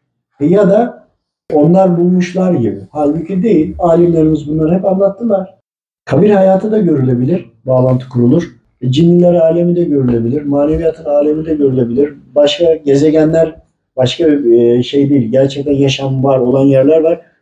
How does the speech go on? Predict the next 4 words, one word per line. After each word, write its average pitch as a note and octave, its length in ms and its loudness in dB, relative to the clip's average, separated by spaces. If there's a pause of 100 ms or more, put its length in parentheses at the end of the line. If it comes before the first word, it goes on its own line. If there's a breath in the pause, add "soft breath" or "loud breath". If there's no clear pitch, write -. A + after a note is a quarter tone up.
(140)
Oralarla D#3 560 2
da D#3 140 -2
bağlantı A2+ 480 -2 (200)
kurulabilir. G2 840 -12